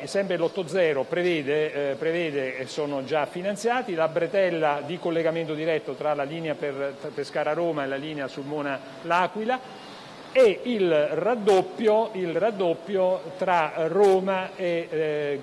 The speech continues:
e Guidonia, eh, gi-, eh, scusate, eh, e Lunghezza, eh, scusate, tra Lunghezza e Guidonia, che s-, eh, i cui lavori sono in corso di realizzazione e sono finanziati. I tre lotti invece,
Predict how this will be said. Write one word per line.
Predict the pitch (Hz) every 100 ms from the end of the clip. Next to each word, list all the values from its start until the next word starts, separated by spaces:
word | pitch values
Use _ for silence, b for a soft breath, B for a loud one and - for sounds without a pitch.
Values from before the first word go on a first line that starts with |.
| 135
e | 170 147
Guidonia, | 208 170 143 147 151 151
eh, | 147 147 143 127
gi-, | 131
eh, | 160 151
scusate, | - 151 151 131 135 131
eh, | 139 135 131 131 135
e |
Lunghezza, | 147 180 165 143 143 151
eh, | 139 - - - - 156 143 139
scusate, | 135 160 120
tra | 147
Lunghezza | 147 156 196 -
e | 170
Guidonia, | 214 208 165 165 175 - - -
che | 208
s-, | -
eh, | 160 151
i | 160
cui | 165 190
lavori | 196 156 143
sono | 131 175 165
in | 160
corso | 190 185 - 165 151
di | 135 170 165
realizzazione | 139 147 165 170 208 - 147 147
e |
sono | 165 151
finanziati. | 151 143 135 143 123 127 B B B B B B -
I | 214 208
tre | 240
lotti | 277 247 190 185
invece, | 175 185 160 165 147